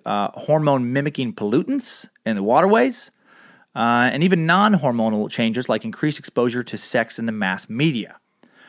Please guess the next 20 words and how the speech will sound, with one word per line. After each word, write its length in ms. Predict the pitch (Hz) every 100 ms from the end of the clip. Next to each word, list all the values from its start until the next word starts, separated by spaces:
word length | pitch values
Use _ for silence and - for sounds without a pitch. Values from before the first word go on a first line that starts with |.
| - - -
Also, 280 | 165 190 151
not 160 | 151
all 100 | 170
scientists 380 | 160 170 160 160
are 60 | 139
convinced 320 | 131 147 156
that 100 | 127
even 260 | 143 147 135
an 120 | 127
actual 340 | 139 - 123
rise 340 | 117 147 208 180
in 80 |
precocious 380 | 131 120 104 110
puberty, 560 | 101 113 104 110 127 -
uh, 80 | 113
exists. 560 | 120 175 202 - -
Reports 360 | 113 104 135 120
have 60 |
been 100 | 110
anecdotal, 580 | 110 110 104 190 202 196